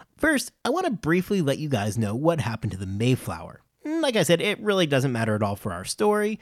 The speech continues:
but I was curious and figured some of you might also be kinda curious. After that, I'm going to briefly touch on the subject of the first Thanksgiving. The Mayflower left Plymouth on April fifth.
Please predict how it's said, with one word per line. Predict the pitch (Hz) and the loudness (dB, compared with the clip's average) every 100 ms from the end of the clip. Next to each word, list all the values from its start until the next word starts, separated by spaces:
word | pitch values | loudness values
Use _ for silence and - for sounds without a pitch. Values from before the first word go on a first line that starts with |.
| - - - 214 | -14 -20 -2 2
but | 196 185 - | 2 0 -2
I | 143 | 2
was | 139 135 | 4 2
curious | - 120 113 113 110 120 | 0 0 0 0 0 -2
and | 98 | -2
figured | 123 107 104 | -2 -2 -2
some | 110 | -2
of | 98 95 | -4 -6
you | 101 98 | -4 -4
might | 92 95 | -6 -6
also | 92 90 - | -6 -6 -8
be | 92 92 | -10 -10
kinda | 98 87 | -10 -10
curious. | - 135 104 85 - - - _ _ _ _ _ - | 0 2 2 -2 -12 -18 -18 _ _ _ _ _ -6
After | 113 - | -4 2
that, | 147 196 - | 4 4 2
I'm | 190 202 | 0 2
going | 196 196 | 2 2
to | 190 | 0
briefly | 160 226 247 277 | -2 -2 -4 -4
touch | 233 135 127 104 | 0 0 0 -2
on | 117 175 | -2 0
the | 214 | -2
subject | - 98 110 107 - | -2 -2 -4 -6 -6
of | 135 | -4
the | 165 | -2
first | 117 92 - | -2 -6 -8
Thanksgiving. | - 90 - 127 101 110 - _ _ _ _ - | -10 -10 -4 -2 -2 -6 -16 _ _ _ _ -2
The | |
Mayflower | 330 370 - 262 214 | 0 2 2 2 4
left | 147 - | 2 0
Plymouth | - 117 113 - | 0 2 0 -2
on | 113 | -4
April | 117 98 98 | -6 -10 -10
fifth. | - - 131 92 - | -12 -4 -2 -2 -10